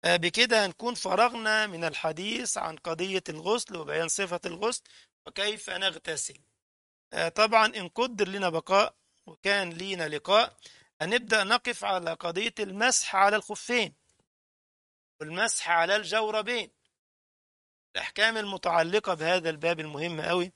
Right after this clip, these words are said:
الفقه يتعلق بالمرأة، إن أحيانًا المرأة تكون لابسة الشراب، الجورب الخفيف ده، تقول لك: "أمسح؟" "أيوة يا ست الكل، امسحي،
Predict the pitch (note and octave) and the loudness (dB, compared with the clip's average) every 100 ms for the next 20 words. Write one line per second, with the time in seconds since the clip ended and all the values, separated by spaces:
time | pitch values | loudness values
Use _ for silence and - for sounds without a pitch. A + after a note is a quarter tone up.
0 | _ - _ _ C#3+ C3 F#3+ - E3 F3+ | _ -20 _ _ -10 -4 -4 -4 -8 -12
1 | E3+ E3 - D#3 E3+ D#3+ D3 C#3+ D#3+ G#3+ | -12 -14 -8 -6 -6 -8 -12 -12 -6 -4
2 | A3+ G3 _ - _ _ C3+ C#3+ D#3 F3 | -2 -4 _ -20 _ _ -16 -10 -8 -6
3 | F3 F3 F#3+ G#3 - F3 F3 F#3+ G3 F3+ | -6 -4 -4 -6 -8 -10 -8 -6 -6 -8
4 | G3 G3 A#3 E3+ D#3 F3+ F3 E3 D#3 - | -8 -6 -6 -6 -10 -8 -6 -8 -10 -10
5 | F3+ A3 E3+ F#3+ G3 _ _ _ _ G3 | -10 -10 -4 -2 -2 _ _ _ _ -4
6 | G#3+ G#3 A3+ A3+ G#3+ - G#3+ G#3+ G3+ G3+ | 0 2 2 2 -2 0 0 0 -2 -6
7 | - F#3+ F#3+ F3+ D3+ - - | -10 -16 -14 -14 -14 -16 -18